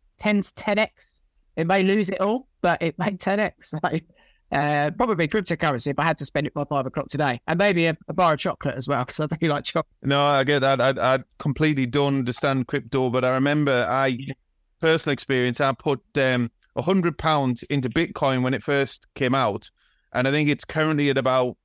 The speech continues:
Speaker 2: I think, eleven hundred quid. Um, so it's not, you know, it's not world changing, but if I'd put two grand into it, I think it would be a little bit different. Um,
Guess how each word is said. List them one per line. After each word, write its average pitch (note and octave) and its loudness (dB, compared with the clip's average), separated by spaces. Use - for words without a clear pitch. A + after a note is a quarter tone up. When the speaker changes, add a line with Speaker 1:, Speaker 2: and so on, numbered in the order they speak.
Speaker 2:
I B2+ -4
think, C#3 -2
eleven D3 2
hundred D3+ -2
quid. F3+ 0
Um, C3 0
so E3 0
it's D3 -2
not, D#3+ 4
you D#3+ 0
know, D3+ 2
it's C#3+ -2
not F#3 2
world F3+ 2
changing, B2 -2
but F3 4
if E3 0
I'd D#3 0
put F3 2
two F3+ 2
grand E3+ 2
into B2 2
it, C#3+ -2
I C#3 0
think D#3 2
it D#3 4
would D3 0
be D3 2
a D3 2
little D3+ 2
bit D#3 -2
different. F3+ 0
Um, C3 0